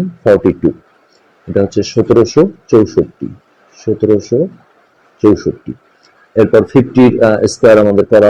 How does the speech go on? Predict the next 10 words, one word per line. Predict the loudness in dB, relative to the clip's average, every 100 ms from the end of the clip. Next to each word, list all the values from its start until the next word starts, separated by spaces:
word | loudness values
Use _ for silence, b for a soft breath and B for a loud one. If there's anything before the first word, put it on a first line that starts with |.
| 2
আছে, | 0 -2
এটা | -2 -4
হচ্ছে | -2 -2 -2 -8 _
পঁচিশশো। | -6 -4 -8 -8 -8 -8 -12 _ _ _ _ _
হ্যাঁ, | -12 -12 -4
সিক্সটি | -2 -2 0 0 0
স্কয়ারে | 2 4 4 2 0
হবে | 0 0 -4 _ _ _ _ _ _ _ _
সিক্সটি | -14 -6 -6 -6 -6 -4 -4 -6 -16 -6
গুণন | -2 0 0